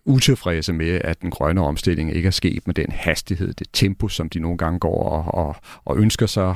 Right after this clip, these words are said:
øh, og selvom de klandrer, øh, regeringen for at, at køre i slæbegear nogle gange, så er, øh, faktum jo, at der er sket meget på den her front, og, og det er en acceleration af hele den grønne omstilling, som, øh, er ret omfattende. Og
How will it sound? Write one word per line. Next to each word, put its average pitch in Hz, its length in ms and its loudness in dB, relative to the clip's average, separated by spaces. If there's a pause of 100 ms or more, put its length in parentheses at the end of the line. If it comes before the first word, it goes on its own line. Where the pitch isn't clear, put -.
(160)
øh, 80 240 -6 (180)
og - 160 -6
selvom 95 220 2
de - 100 -8
klandrer, 92 420 0 (360)
øh, 80 200 0
regeringen 85 640 0
for 87 400 0
at, 87 160 -4
at 90 80 -4
køre 80 280 2
i 80 60 -2
slæbegear 92 560 0
nogle 82 160 -2
gange, 76 280 -4 (280)
så - 120 2
er, 87 320 2 (220)
øh, 80 160 -6 (240)
faktum - 500 0
jo, 78 200 -2
at - 200 -4
der 71 60 -4
er 78 220 -2
sket - 480 -4 (300)
meget 90 280 0 (220)
på 95 60 -4
den - 220 -2
her 90 200 -2
front, - 360 -6
og, 85 240 -2
og - 160 -4
det 87 180 -2
er 82 140 0
en 87 360 -2
acceleration 80 760 -2
af 82 60 -6
hele 92 180 -4
den 101 80 -4
grønne 82 280 -2
omstilling, 82 500 -2
som, 82 280 -4
øh, 80 120 -2 (120)
er 73 340 -2
ret 82 200 0
omfattende. 92 540 -2 (280)
Og 95 120 -8